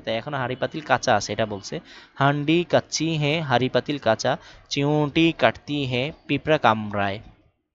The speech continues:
চিউটি কাটতি হে, পিপিলিকা কামড় দেয়। লং সিয়া হে, লবঙ্গ কালো। লং সিয়া হে, লবঙ্গ কালো। তোমরা লবঙ্গ চেনো? আহ, ওই যে নাকফুলের মতো একটা মশলা থাকে না?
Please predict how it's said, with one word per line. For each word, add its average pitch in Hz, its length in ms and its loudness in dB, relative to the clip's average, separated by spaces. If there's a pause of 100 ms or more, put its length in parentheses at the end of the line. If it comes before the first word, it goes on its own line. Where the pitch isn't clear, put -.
(720)
চিউটি 147 680 4
কাটতি 143 500 0
হে, 143 260 -2 (160)
পিপিলিকা 135 520 -2
কামড় 123 360 2
দেয়। 117 300 0 (840)
লং 151 480 6
সিয়া 123 440 2
হে, 120 280 -2 (320)
লবঙ্গ 131 580 6
কালো। 101 380 2 (680)
লং 147 420 8
সিয়া 123 420 4
হে, 120 240 0 (360)
লবঙ্গ 143 460 8
কালো। 98 440 4
তোমরা 131 200 4
লবঙ্গ 151 360 6
চেনো? 165 340 4 (720)
আহ, 110 240 4
ওই 120 60 0
যে 127 120 -2
নাকফুলের 135 500 0
মতো 127 240 -2
একটা 120 200 -4
মশলা 131 360 -4
থাকে 139 220 -6
না? 170 140 -4